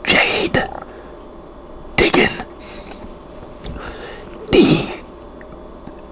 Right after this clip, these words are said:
T K two thousand and five, Crimson Crusader.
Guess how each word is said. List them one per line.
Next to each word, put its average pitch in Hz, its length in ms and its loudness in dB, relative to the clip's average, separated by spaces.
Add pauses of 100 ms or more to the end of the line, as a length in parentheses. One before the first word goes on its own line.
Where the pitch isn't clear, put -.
(380)
T - 340 4
K - 560 4 (2000)
two - 160 4
thousand - 500 4
and - 120 0
five, - 520 6 (4000)
Crimson - 760 6 (680)
Crusader. - 840 8